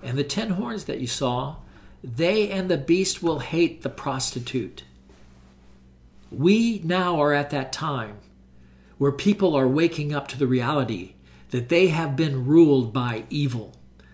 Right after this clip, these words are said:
that they have been ruled by tyrants.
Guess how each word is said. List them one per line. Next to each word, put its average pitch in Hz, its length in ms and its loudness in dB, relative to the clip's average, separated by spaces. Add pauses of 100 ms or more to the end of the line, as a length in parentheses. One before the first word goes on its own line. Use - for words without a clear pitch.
(200)
that 123 180 -4
they 175 160 4
have 160 180 0
been 139 300 -2
ruled 156 360 6
by 127 160 0
tyrants. 135 800 -6